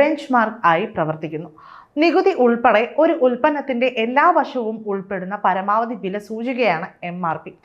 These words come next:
ഉൽപ്പാദനം, ഗതാഗതം, നിർമ്മാതാവോ വിൽപ്പനക്കാരനോ വഹിക്കുന്ന ഏതെങ്കിലും അധിക ചെലവുകൾ എന്നിവ ഇതിൽ ഉൾക്കൊള്ളുന്നു. രണ്ടായിരത്തി ഒൻപതിലെ ലീഗൽ മെട്രോളജി നിയമപ്രകാരം ഉൽപ്പന്ന ലേബലുകളിലോ പാക്കേജിങ്ങിലോ എം ആർ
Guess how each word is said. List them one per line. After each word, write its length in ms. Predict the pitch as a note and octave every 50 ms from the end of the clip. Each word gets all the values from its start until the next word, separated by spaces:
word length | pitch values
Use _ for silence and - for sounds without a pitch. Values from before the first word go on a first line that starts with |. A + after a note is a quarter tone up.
| _ _ -
ഉൽപ്പാദനം, 600 | A3 A3 A3 A3 A3 A3 G#3+ G#3 G#3+ G#3 G#3 A3 A3
ഗതാഗതം, 600 | G#3 G3 F#3 F#3+ F#3+ F#3+ F#3+ G3 F#3+ G#3+ A3+ A3+
നിർമ്മാതാവോ 680 | G#3+ G3 F#3+ G3 G3 G3 G3 G3 G3+ F#3 F#3 G3+ A3+ B3+
വിൽപ്പനക്കാരനോ 840 | A#3 A#3 A3+ A#3+ A#3 C#4+ D4 C#4 C4+ C#4 A#3+ A3 G3+ F#3+ F#3+ F#3 F#3 F3
വഹിക്കുന്ന 420 | F3+ F3+ F3 F3 - G3 G#3+ G#3+ G#3+ G#3+
ഏതെങ്കിലും 600 | G3+ G3+ A3 A3+ A3+ B3+ A#3+ A3+ A3+ A#3 B3+ A#3+ B3
അധിക 300 | G3+ F#3 F3+ F#3+ F3+ G3 G3 -
ചെലവുകൾ 500 | G#3+ F#3+ F#3+ G3 G#3+ A3+ A#3 A#3 A#3 A#3 A#3 F#3+
എന്നിവ 180 | F3 E3+ E3+ F3 A3 C4+ - - - _ _ _ A3+ A3
ഇതിൽ 260 | F#3+ G#3 A3 G#3+ - - -
ഉൾക്കൊള്ളുന്നു. 580 | F3+ F3+ F3+ F3 - - F3 D#3 D#3+ E3+ F3 - - _ _ _ - - - - - -
രണ്ടായിരത്തി 400 | C#4 C#4+ D#4 F4 F#4+ G4+ G4+ G4 G4+ G4
ഒൻപതിലെ 360 | F4+ E4+ E4+ D4+ D#4 D#4+ D#4+
ലീഗൽ 380 | D4 C4+ C4 B3+ A3+ C4 C4 C4 B3
മെട്രോളജി 540 | A#3+ A3 A#3 A#3+ A#3+ A#3+ A#3 A#3 G3 G3+ A#3 G#3+
നിയമപ്രകാരം 680 | G3 F3+ F3 F3 F3 E3+ F3 D#3+ D#3+ D#3 D3 - - - - - F#3+
ഉൽപ്പന്ന 340 | F#3+ F#3+ F#3 G#3 G3+ G3+ G3+
ലേബലുകളിലോ 720 | G3+ G3 G3 G3 G3 G#3+ A3 A3+ G#3+ G#3 G3 F3+ F#3+ A3 D#4 - - -
പാക്കേജിങ്ങിലോ 840 | B3+ A#3 A#3+ B3 B3 - D#4 D#4 D4+ A#3 A#3 A3+ F#3+ F3+ E3+ G3 - - -
എം 220 | C4 C#4 D4 D#4 E4+
ആർ 80 | F4